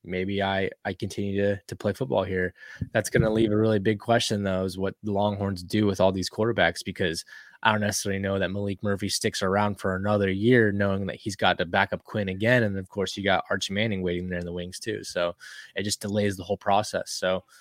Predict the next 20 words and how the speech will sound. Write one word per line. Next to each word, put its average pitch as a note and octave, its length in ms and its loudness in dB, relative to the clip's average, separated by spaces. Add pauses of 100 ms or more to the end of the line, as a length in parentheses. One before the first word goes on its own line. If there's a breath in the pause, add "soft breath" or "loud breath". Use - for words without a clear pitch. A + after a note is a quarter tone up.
(380 soft breath)
um, F#2 420 -4 (140)
I C#3+ 60 0
mean, C#3 120 12
obviously C3 260 8
I - 20 10
want A#2 220 4
what's A2+ 140 -6
best A#2+ 220 0
for - 60 -4
these A2+ 160 -2
guys, A#2+ 360 2
but F#2 300 2 (880 soft breath)
at - 80 -20
the A#2 80 2
end A2 160 2
of G#2+ 60 2
the G2+ 120 0
day, A#2 180 6
like, F2+ 200 2
we, F#2 220 -4